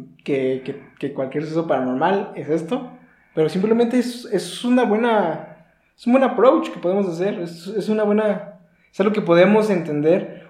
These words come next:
o que podríamos, este, visualizarlo de esa forma, ¿no?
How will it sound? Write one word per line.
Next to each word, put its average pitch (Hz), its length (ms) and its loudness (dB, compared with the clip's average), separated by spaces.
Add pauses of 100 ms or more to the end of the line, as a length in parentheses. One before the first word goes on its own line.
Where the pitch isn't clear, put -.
o 160 100 0
que 156 100 -4
podríamos, 180 680 2 (380)
este, 139 1000 -4
visualizarlo 165 600 0
de 190 80 4
esa 190 180 0
forma, 202 420 2
¿no? 185 240 -4